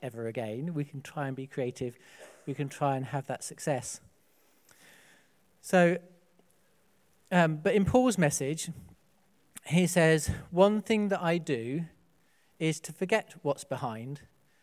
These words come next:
and strain towards what is ahead, to not let things hold us back." When, um, we went to New Wine in the summer, uh, as a Christian conference, Kath and Ella went and did an art activity.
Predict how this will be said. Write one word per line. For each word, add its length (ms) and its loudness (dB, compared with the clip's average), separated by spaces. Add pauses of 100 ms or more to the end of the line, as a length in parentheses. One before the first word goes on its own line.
(140)
and 220 -2
strain 500 0
towards 600 -2 (140)
what 240 0
is 120 -6
ahead, 420 -4 (720)
to 100 -2
not 200 -2
let 180 -2
things 240 -4
hold 320 2
us 100 -6
back." 420 -4 (720)
When, 440 4
um, 480 0 (300)
we 80 -2
went 160 2
to 80 0
New 160 4
Wine 240 4
in 100 -2
the 60 -4
summer, 380 -2 (840)
uh, 240 -10
as 240 -2
a 40 -14
Christian 220 0
conference, 540 -2 (440)
Kath 260 6
and 80 8
Ella 200 10
went 200 8
and 80 -10
did 140 -6
an 80 4
art 260 4
activity. 560 0